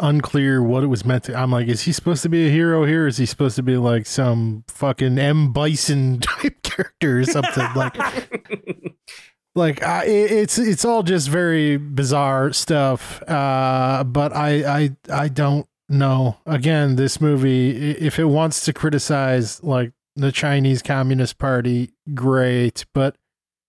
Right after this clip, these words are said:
Speaker 1: really, all we're doing is, uh, lumping buzzwords into <laughs> everything, 'cause it's, it's also talking about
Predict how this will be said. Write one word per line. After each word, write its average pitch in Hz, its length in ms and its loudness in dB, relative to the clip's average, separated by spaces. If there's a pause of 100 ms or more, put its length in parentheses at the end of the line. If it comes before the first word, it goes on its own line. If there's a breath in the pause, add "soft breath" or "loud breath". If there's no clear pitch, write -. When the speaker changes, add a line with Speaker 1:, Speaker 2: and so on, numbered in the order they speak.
(260)
Speaker 1:
really, 165 460 2
all 165 240 2
we're 143 120 2
doing 135 440 2
is, 127 500 0 (280)
uh, 127 40 -10 (540)
lumping 143 800 0
buzzwords 131 760 0
into 127 360 0
<laughs> - 0 -
everything, - 640 -4
'cause - 280 -4
it's, 220 280 -2
it's 190 160 0
also 202 320 0
talking 175 280 0
about 160 280 -2